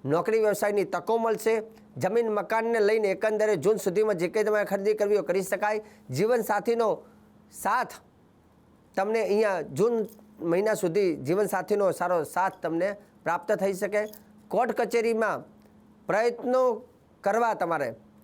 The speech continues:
પ્રયત્નો કરેલા હોય એ સફળ પણ બની શકે. વિદ્યાર્થીઓ માટે પણ એવું કહેવાય છે કે સિંહ રાશિના વિદ્યાર્થીઓને હરવા ફરવાના સારા યોગ બનશે. મિત્રો સાથે વિવાદ ન કરવા, મહિલાઓએ પણ કોઈની છેતરામણી કે કોઈની વાતોમાં ન આવવું. દાંપત્ય જીવનમાં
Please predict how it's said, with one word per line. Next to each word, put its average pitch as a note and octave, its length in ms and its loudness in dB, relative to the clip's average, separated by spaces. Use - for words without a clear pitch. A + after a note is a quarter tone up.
પ્રયત્નો G#3 360 0
કરેલા G#3+ 340 2
હોય G3+ 200 0
એ G3+ 100 0
સફળ F#3+ 360 -2
પણ F#3 180 -4
બની E3 220 0
શકે. D#3+ 200 -4
વિદ્યાર્થીઓ A3 540 0
માટે G#3+ 240 0
પણ G#3+ 200 -2
એવું G3+ 160 0
કહેવાય F#3+ 240 2
છે G#3 100 -2
કે F#3+ 120 -4
સિંહ G3+ 220 2
રાશિના G3+ 460 0
વિદ્યાર્થીઓને G3 480 0
હરવા E3+ 260 2
ફરવાના F#3+ 400 0
સારા F3+ 320 0
યોગ F#3 360 0
બનશે. G3+ 340 0
મિત્રો A3 320 0
સાથે G#3 280 0
વિવાદ F3 400 0
ન D#3 180 0
કરવા, G3+ 440 0
મહિલાઓએ A3+ 580 2
પણ A#3 180 -2
કોઈની G#3+ 340 2
છેતરામણી G#3+ 560 0
કે G#3+ 180 2
કોઈની G#3 300 2
વાતોમાં G3 480 0
ન C#3+ 180 0
આવવું. G#3+ 380 2
દાંપત્ય G#3+ 580 0
જીવનમાં G#3 600 0